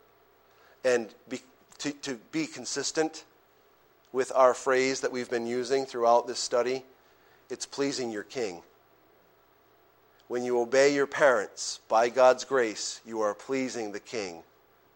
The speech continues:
because you're allowing the King to rule in your home. The other reward is mentioned here in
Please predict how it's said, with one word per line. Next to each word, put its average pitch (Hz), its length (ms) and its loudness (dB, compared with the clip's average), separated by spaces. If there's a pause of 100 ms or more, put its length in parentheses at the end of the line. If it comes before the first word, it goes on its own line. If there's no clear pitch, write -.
(640)
because 113 240 -10
you're 131 180 2
allowing 113 440 0
the 95 80 -12
King 120 320 -8
to 101 120 -14
rule 98 400 -8 (520)
in 110 160 -10
your 92 120 -12
home. 101 340 -8 (1080)
The 190 200 8
other 226 160 12
reward 156 480 12
is 147 240 2
mentioned 160 480 8
here 135 340 4
in 131 320 2